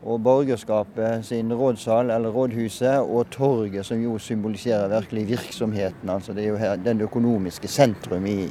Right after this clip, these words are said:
i, eh, i, i byen. Derover er det jo et helt nytt bygg.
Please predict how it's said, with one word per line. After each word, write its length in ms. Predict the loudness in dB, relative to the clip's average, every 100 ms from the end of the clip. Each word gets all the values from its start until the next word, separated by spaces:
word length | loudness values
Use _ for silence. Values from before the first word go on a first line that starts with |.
| -4
i, 160 | -2 0 0
eh, 280 | 0 -2 -4 -4
i, 100 | -4 -2 -2
i 40 |
byen. 360 | 0 0 -2 -6 -12 -16 -16 -16 -18 -18 -18 -4
Derover 520 | 2 2 2 -2 -2 -2
er 80 | -2
det 100 | -2
jo 60 |
et 120 | -6
helt 280 | -6 -8 -8 -18 -20 -20 -12
nytt 320 | -8 -10 -8
bygg. 180 | -10